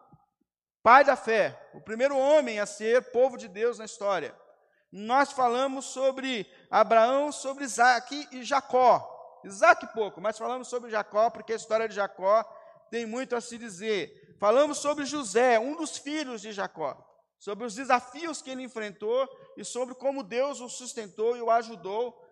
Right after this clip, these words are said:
diante dos seus desafios. Depois de José, semana passada,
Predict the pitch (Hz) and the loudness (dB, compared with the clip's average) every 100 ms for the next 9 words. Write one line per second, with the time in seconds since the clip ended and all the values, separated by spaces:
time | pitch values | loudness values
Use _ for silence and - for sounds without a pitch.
0 | _ 170 214 240 233 208 - 214 226 208 | _ -12 -8 -8 -10 -16 -12 -8 -8 -8
1 | 233 247 - 240 240 156 - - _ _ | -6 -6 -4 -8 -6 -8 -12 -20 _ _
2 | _ _ _ 233 262 294 330 277 269 240 | _ _ _ 0 2 4 2 2 -8 -6
3 | 196 247 277 254 - 226 240 262 226 214 | -2 2 2 0 -8 -8 -4 -2 -2 -2
4 | - 240 240 151 | 0 2 2 0